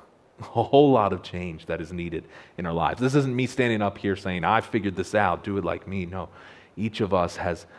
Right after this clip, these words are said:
plenty of sin, rebellion in our heart that we need to overcome in our lives. If we spend more time thinking about it, we discover more areas. "Oh yeah, I guess I'm not really thinking about God in this area, in this area." There's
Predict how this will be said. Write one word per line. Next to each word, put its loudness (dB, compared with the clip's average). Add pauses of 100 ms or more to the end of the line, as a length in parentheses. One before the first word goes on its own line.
(180)
plenty 0
of -2
sin, -4 (400)
rebellion 0
in -4
our -2
heart -4
that -10
we -10
need -12
to -6
overcome -10 (200)
in -14
our -10
lives. -14 (520)
If -16
we -6
spend 0
more 4
time 0
thinking -2
about 2
it, -2
we -2
discover 0
more 4
areas. 4
"Oh -4
yeah, -2
I 0
guess -6
I'm -4
not -4
really -2
thinking -8
about -4
God -4
in -8
this -8
area, -4 (320)
in -8
this -6
area." -6 (480)
There's -6